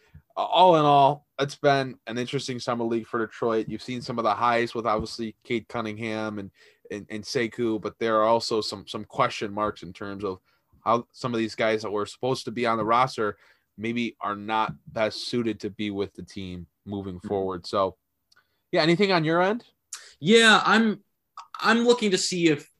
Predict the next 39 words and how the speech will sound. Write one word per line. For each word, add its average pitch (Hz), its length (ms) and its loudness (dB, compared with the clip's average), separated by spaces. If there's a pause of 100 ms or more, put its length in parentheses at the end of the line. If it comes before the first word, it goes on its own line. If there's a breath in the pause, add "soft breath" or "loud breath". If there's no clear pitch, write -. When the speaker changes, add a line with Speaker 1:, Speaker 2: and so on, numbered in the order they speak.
Speaker 2:
some 165 240 0
of 151 80 2
my 147 160 4
initial 143 480 0
impressions 131 720 -2 (100)
are 107 480 0
premature 170 800 2 (100)
or 117 400 2 (140)
if 123 200 0
they're, 110 460 4 (420)
if, 113 140 0 (200)
if 123 180 0
they're 127 180 6
correct. 101 640 -2 (380 soft breath)
You 185 120 2
know, 175 260 4
I'd 185 140 6
like 185 120 4
to 175 80 -2
see 165 160 0
if 151 140 0
Tyler 127 300 2
Cook - 400 -4
can 110 100 0
show 104 300 0
us 95 320 -6
a 117 60 2
little 113 220 2
something 98 440 -4
more. 92 380 -4 (400 soft breath)
I'd 175 180 4
like 175 260 6
to 160 100 2
see 139 440 2 (240)
Cade 156 260 2
Cunningham 113 680 0 (360)
hit 175 160 2
some 120 220 -4
threes. 117 600 0